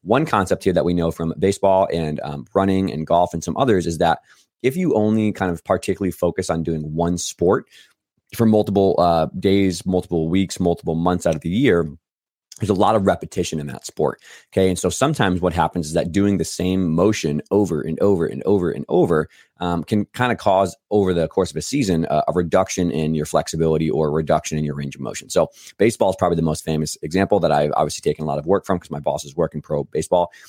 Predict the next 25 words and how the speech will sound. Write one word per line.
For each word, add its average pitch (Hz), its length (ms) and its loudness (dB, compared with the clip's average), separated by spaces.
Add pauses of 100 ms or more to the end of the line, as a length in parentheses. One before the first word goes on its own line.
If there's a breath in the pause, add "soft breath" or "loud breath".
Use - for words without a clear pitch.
(200 loud breath)
But 90 180 0
if 87 100 -6
you 131 120 4
watch, 98 460 0
uh, 78 260 0
somebody 87 300 -2
throw 92 460 0
a 73 100 -2
baseball 80 500 0
over 82 240 -2
and 76 80 -4
over 76 220 -2
and 71 100 -4
over 123 180 2
again, 78 280 -2
you 101 100 2
can 110 140 0
actually 87 300 -2
see 92 280 -2
measurable 82 540 -2
changes 85 460 -2
in 76 180 -4
their 73 160 -4
overhead 101 360 2
flexibility 107 600 0